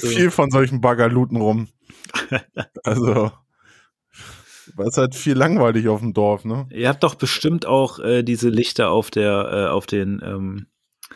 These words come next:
Speaker 1: hier, diese, diese Lichter, die es gibt bei Baustellen, diese Baustellenlichter. Die habt ihr bestimmt auch geklaut, oder?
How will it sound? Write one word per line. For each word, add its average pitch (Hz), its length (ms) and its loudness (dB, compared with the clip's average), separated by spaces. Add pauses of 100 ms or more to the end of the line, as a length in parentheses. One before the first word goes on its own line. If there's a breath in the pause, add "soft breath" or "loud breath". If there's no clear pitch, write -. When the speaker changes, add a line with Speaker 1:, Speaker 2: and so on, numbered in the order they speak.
(420 loud breath)
Speaker 1:
hier, 104 140 2
diese, 104 240 0
diese 107 220 0
Lichter, 110 420 0
die 117 120 -2
es - 120 -2
gibt 123 160 0
bei 110 120 2
Baustellen, 117 480 2
diese 104 140 -2
Baustellenlichter. 98 800 0 (540 loud breath)
Die 127 120 2
habt - 120 2
ihr 123 60 6
bestimmt 107 280 -2
auch 101 140 -2
geklaut, 95 420 -4
oder? 113 260 -4